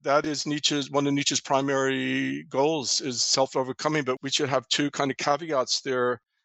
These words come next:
And that is, the first one might be, this is a quote, he, he says, "I despise improvers of mankind."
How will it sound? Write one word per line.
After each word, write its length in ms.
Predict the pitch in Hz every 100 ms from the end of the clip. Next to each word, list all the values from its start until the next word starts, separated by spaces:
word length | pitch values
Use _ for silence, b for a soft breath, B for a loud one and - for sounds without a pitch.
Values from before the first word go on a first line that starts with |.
| _ -
And 140 | 135
that 220 | 139 135
is, 160 | 139 127
the 80 | -
first 360 | - 165 165 -
one 120 | 147
might 240 | 131 127 -
be, 460 | 135 127 127 131 - _ _
this 200 | - 135
is 100 | 127
a 60 | 131
quote, 480 | - 147 135 139 - _ -
he, 220 | 151 156 -
he 120 | 139
says, 200 | - 135
"I 100 | 135
despise 640 | 131 - - 135 135 131
improvers 640 | 135 120 - 139 131 117 127
of 160 | 104
mankind." 680 | 120 120 117 - 117 101 95